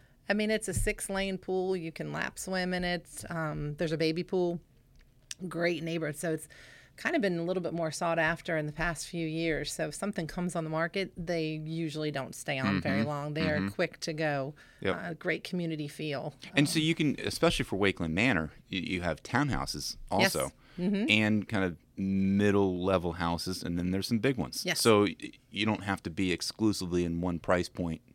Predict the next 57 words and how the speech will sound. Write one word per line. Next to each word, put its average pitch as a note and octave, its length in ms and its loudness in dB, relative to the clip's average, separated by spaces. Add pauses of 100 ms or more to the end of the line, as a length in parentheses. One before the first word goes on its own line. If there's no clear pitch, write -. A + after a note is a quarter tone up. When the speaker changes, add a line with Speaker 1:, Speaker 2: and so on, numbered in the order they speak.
Speaker 2:
to F#2 100 -2
get F2 180 2
into E2 200 -4
the D#2+ 60 -2
neighborhood. D2 480 -6 (440)
Speaker 1:
No, G3 120 2
you're F3+ 200 2
looking, G#3+ 380 0
I E3 80 -2
think, F#3 260 -2
right F3 280 -2
ab-, E3+ 400 -4
now G3+ 480 2
probably F#3+ 340 -2
between E3+ 460 -4
two - 180 -6
fifty F3+ 600 -4
and D#3 300 -4
five D3+ 300 0
hundred, D3 380 -6
Speaker 2:
Yeah. D3+ 60 -10 (120)
Speaker 1:
depending E3 160 0
on D#3+ 140 -2
whether D#3+ 160 0
you're D#3 100 -2
in D3+ 80 -2
a D3 60 -4
townhouse D3 720 -2
or D3 400 -4
one D3 220 -6
of C3+ 100 -8
the C#3+ 220 -6
homes. D#3 480 -8 (120)
Speaker 2:
Yeah. F2 160 4 (220)
Speaker 1:
Um, D3 240 -2
and D#3+ 80 -4
they D#3+ 80 -2
Speaker 2:
So D3+ 120 4
Speaker 1:
do - 60 2
vary, F3 160 4
but E3 160 -2
they F#3 100 2
don't, A#3+ 280 -2
they G#3+ 80 2
don't, A3+ 100 0
and G#3 160 2
it's G#3+ 160 2
connected G#3 500 0
to F#3 60 -4
Cantor F#3 280 0
Estates, D3 640 -2
so F3 140 -2
it D#3 60 0
almost F#3+ 320 -2
can E3+ 120 -6
kind D#3+ 200 -4
of D3 60 -8